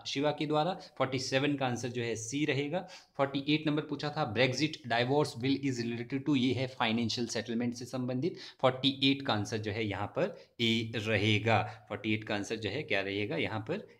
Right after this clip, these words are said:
ए जो है रहेगा। फ़ोर्टी नाइन नंबर प्रश्न पूछा था nuclear umbrella refer to, तो ये रेफर करता है protection by the major nuclear power, न, जो है फ़ोर्टी नाइन का आंसर ए रहेगा। फिफ्टी नंबर प्रश्न पूछा गया था match the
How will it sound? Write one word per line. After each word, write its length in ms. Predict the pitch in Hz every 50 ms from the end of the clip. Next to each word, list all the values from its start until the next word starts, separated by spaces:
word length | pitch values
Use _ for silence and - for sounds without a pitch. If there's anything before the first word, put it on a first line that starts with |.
| _ -
ए 320 | - 110 107 107 110 110 107 107
जो 140 | 104 104 92
है 120 | 98 117 - 101
रहेगा। 420 | 95 101 104 95 107 107 107 180 220 - - - - _
फ़ोर्टी 200 | - 127 127 143
नाइन 220 | 127 135 135 131 135
नंबर 160 | 131 127 135
प्रश्न 260 | 135 131 123 - 135
पूछा 240 | 127 131 127 - 139 139
था 120 | - 143
nuclear 420 | 123 110 120 127 127 135 135 131 131 131 - 113
umbrella 280 | 110 110 123 123 127 120
refer 260 | 104 117 110 110 131 123
to, 160 | - - 143 147 -
तो 60 | 143
ये 260 | 131 123 131 135 131 -
रेफर 260 | 123 117 120 - 147 135
करता 240 | - 131 127 -
है 80 | 143 143
protection 460 | - 165 131 - 135 - - 170 165 147
by 80 | 135 123 117
the 120 | 120 120 113
major 260 | 113 120 117 120 127 127 127 - - - -
nuclear 300 | 120 117 117 127 123 120 117
power, 280 | 113 113 110 113 127 131 135 131 131 - - - 113
न, 520 | 107 107 107 101 113 107 104 101 101 101 104
जो 80 | 113 104
है 140 | 104 98 160 - - -
फ़ोर्टी 200 | - 120 117 120
नाइन 240 | 120 120 120 120 123
का 80 | 117 117
आंसर 300 | 113 107 110 120 117 - -
ए 120 | 123 127
रहेगा। 360 | 135 131 113 127 131 127 151 180 - - - - - _ _ -
फिफ्टी 240 | 170 170 175 185
नंबर 220 | 170 165 160 165 165
प्रश्न 280 | 160 156 143 - 160 156
पूछा 260 | 156 151 147 160 160
गया 220 | 147 120 107 101 95
था 180 | - - 147 131 117 117
match 320 | 135 151 175 170 - - 143
the 80 | 139 131